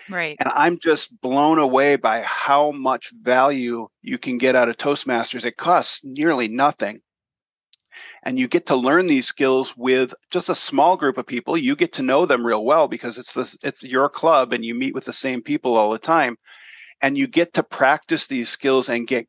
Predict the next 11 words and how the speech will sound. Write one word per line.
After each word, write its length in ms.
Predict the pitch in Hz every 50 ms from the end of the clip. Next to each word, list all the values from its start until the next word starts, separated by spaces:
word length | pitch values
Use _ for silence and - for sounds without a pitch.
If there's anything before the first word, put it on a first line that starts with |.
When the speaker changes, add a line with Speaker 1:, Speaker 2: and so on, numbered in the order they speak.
| _ _
Speaker 2:
good 220 | - 131 143 165 175
at 200 | 165 147 143 _
them 380 | - 123 123 117 120 120 123 -
with 240 | - 123 120 - _
people 320 | - - 147 - 170 156
who 300 | - 131 123 117 110 110
really 340 | 123 147 156 165 165 165 160
want 460 | 147 123 113 113 135 135 143 127 -
to 100 | - 135
support 480 | 123 - 123 - - - 127 123 113 147
you 260 | 151 165 175 190 196